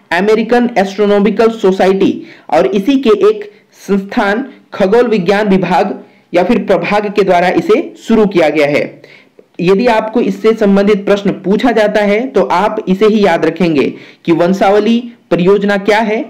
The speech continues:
यह शिक्षाविदों को ऐसा अवसर देता है कि वे डॉक्टरेट की उपाधि ले सकें और अपने परिजनों या फिर अपने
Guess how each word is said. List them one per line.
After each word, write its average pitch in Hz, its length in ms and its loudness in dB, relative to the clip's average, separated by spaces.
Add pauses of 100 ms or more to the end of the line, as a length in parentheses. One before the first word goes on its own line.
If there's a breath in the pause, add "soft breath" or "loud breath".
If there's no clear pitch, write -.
(120)
यह 180 80 0
शिक्षाविदों 190 680 0
को 208 340 0
ऐसा 165 240 0
अवसर 190 400 0
देता 196 280 0
है 190 180 0
कि 190 140 -4
वे 196 380 0 (240 loud breath)
डॉक्टरेट 196 580 0
की 214 80 -2
उपाधि 180 460 0
ले 214 140 2
सकें 220 400 -2 (240 loud breath)
और 180 140 2
अपने 240 640 0 (300 loud breath)
परिजनों 196 500 2 (320)
या 180 240 0
फिर 240 160 2
अपने 226 500 0